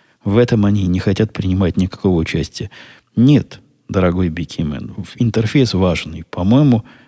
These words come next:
современные программы навигации как раз именно за интерфейс, за их, д-, за именно дружелюбность этого интерфейса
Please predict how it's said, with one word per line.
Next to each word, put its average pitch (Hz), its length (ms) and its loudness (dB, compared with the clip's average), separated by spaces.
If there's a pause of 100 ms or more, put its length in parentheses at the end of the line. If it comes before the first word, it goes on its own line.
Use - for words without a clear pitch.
(140)
современные 110 600 2
программы 104 460 0
навигации 95 580 0
как 90 200 -2
раз 110 240 2
именно 95 260 2
за 90 140 0
интерфейс, 92 560 -4
за 101 160 -2
их, - 280 -4 (640)
д-, 107 200 -4
за 120 180 0
именно 135 360 2
дружелюбность 120 720 4
этого 92 180 0
интерфейса 98 680 -2